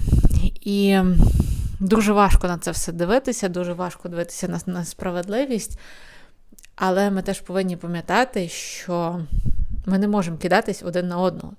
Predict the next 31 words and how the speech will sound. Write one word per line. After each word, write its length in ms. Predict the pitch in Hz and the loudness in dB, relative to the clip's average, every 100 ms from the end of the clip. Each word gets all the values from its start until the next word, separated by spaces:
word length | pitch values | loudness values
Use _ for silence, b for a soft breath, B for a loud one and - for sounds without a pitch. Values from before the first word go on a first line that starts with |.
| - | -12
тому 120 | 185 | -10
що 140 | 185 185 | -8 -10
якщо 240 | - 196 | -10 -4
ми 160 | 190 185 | -4 -4
почнемо 420 | 180 - 196 180 | -8 -8 -8 -8
кидатися 580 | 185 185 180 170 - - b b b b b b | -4 -2 -2 -6 -10 -12 b b b b b b
один 340 | 196 196 190 | 2 4 4
на 140 | 170 165 | 2 2
одного, 460 | 247 262 196 170 - - - - 190 | 2 4 2 0 -6 -18 -20 -12 0
ми 180 | 208 | 0
ж 120 | 196 - | 0 -2
самі 600 | - 180 170 180 233 - | 0 2 2 0 0 -4
себе 420 | - 185 170 170 | -2 0 2 2
загриземо, 640 | 160 160 180 214 214 277 - | 2 -2 -2 -4 -4 -6 -8
і 60 | |
тоді 280 | 196 175 214 | -10 -8 -6
не 120 | 220 | -6
треба 320 | 180 185 196 180 | -6 -8 -6 -6
буде 380 | 175 185 175 - b b b b b b - - | -6 -4 -4 -6 b b b b b b -18 -8
жодного 760 | 180 165 185 208 226 202 208 | -6 2 2 2 0 -2 -4
ворога 600 | - 170 165 165 151 160 - - - - - | -6 -8 -6 -6 -8 -12 -16 -18 -20 -20 -18
з 160 | 196 170 | -16 -14
будь-якої 600 | 160 190 190 175 - 170 | -8 -6 -6 -8 -10 -12
сторони, 600 | 147 - 175 170 165 165 - - - | -12 -8 -6 -6 -10 -12 -16 -16 -10
якщо 360 | - - - 208 | -8 -8 -8 -6
ми 140 | 190 | -6
будемо 260 | 170 175 165 | -6 -8 -8
кидатись 460 | 180 190 170 - | -10 -10 -10 -10
один 220 | 180 196 | -6 -2
на 120 | 185 202 | 0 2
одного. 340 | 277 254 175 | 2 0 -4